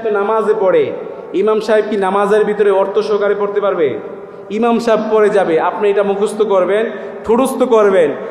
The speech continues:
এবং দেখবেন আল্লাহ এটা কি বলেছেন, এটা অর্থে কি বলেছেন। মুফাসসিরে কেরামগণ এই তাফসিরে কি বলেছেন,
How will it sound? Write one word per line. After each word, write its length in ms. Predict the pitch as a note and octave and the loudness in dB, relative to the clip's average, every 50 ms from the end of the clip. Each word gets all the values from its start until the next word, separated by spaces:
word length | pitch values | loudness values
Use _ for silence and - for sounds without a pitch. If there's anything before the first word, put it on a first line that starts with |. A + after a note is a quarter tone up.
| - - | -8 -2
এবং 420 | F3 F#3+ G3 G#3+ A3 G#3 G3+ E3+ D3 - - - - - - - | -2 0 2 4 2 2 2 0 -2 -4 -8 -10 -14 -14 -10 0
দেখবেন 580 | - A3 B3 A#3 F3 - G3 G#3+ G3 D#3+ D3+ D3 | 2 2 2 2 2 2 2 2 2 2 0 0
আল্লাহ 320 | E3 F3+ G3+ G3+ G3+ G3 F3 | 0 0 2 2 2 2 2
এটা 500 | E3 F3 F3 F3 G3+ G3 F#3+ F3 D#3 - - - - - | 0 0 -2 0 0 0 0 0 -2 -4 -6 -10 -8 -4
কি 160 | B3+ C4 C4+ | -2 -2 0
বলেছেন, 360 | A3+ B3 A#3 G#3+ - A3 G3+ | 2 2 2 2 2 2 0
এটা 180 | G3 - G#3+ G3+ | 0 2 2 2
অর্থে 280 | G#3 G#3 G#3 - A3 | 0 0 0 -2 -4
কি 220 | G#3 - - B3 B3 | -4 -2 -2 -2 0
বলেছেন। 460 | A3 A#3 A3 G3+ - - E3+ C3+ A2 G#2 - - - - - - - - | 2 2 2 2 2 0 -2 -2 -2 -4 -6 -10 -12 -14 -14 -14 -6 -2
মুফাসসিরে 500 | G3 G3+ A#3 B3 A#3 A#3+ A#3 A#3 A3+ A3 | -2 0 0 0 -2 -2 -2 -2 -2 0
কেরামগণ 560 | A3 G#3+ G#3 G#3+ A3 A3+ A3 F#3+ G3 F#3+ F3+ | 0 0 0 0 0 0 0 0 0 0 0
এই 160 | F3 G3 G3+ G3 G3 | 0 -2 -2 -2 -2
তাফসিরে 400 | A3+ A3 A3 - - A3+ G#3 G#3 A3 - | -2 -4 -4 -4 -4 -2 -2 -2 -2 -2
কি 140 | B3+ C4+ A#3+ | -2 0 2
বলেছেন, 440 | A#3+ A3+ G3+ E3 - - C#3+ B2+ | 4 4 4 2 2 0 -2 -4